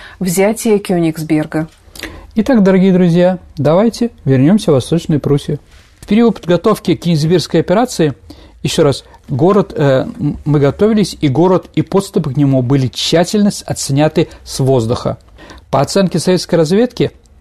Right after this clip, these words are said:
Speaker 2: от апреля сорок пятого года гарнизон Кенигсберга составлял шестьдесят тысяч человек. Однако вскоре выяснилось, что силы защитников были существенно недооценены. План советского командования предусматривал удары по Кенигсбергу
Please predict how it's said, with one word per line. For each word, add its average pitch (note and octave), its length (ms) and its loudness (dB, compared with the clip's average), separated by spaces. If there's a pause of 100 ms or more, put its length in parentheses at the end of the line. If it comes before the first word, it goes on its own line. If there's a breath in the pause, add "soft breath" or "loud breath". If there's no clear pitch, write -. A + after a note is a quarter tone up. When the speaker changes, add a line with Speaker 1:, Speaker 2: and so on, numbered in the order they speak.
(140)
Speaker 2:
от D3+ 200 -2
апреля D3+ 260 2
сорок C3 220 -4
пятого D3 240 0
года C3+ 200 2
гарнизон C#3+ 520 0 (140)
Кенигсберга C#3+ 540 0
составлял D#3 540 0 (300 loud breath)
шестьдесят - 380 -4
тысяч - 200 -4
человек. C3+ 480 0 (400 loud breath)
Однако C#3+ 400 -2
вскоре C#3 320 0
выяснилось, A3+ 500 0
что - 200 -6
силы C#3+ 300 0
защитников C#3 600 -2
были D#3+ 300 2 (180 loud breath)
существенно E3 560 -2
недооценены. C3+ 920 0 (460 soft breath)
План D#3+ 280 2
советского D#3 440 0
командования G#3+ 520 2
предусматривал C#3+ 640 -2
удары E3 320 2
по D#3 120 -2
Кенигсбергу C#3 680 -2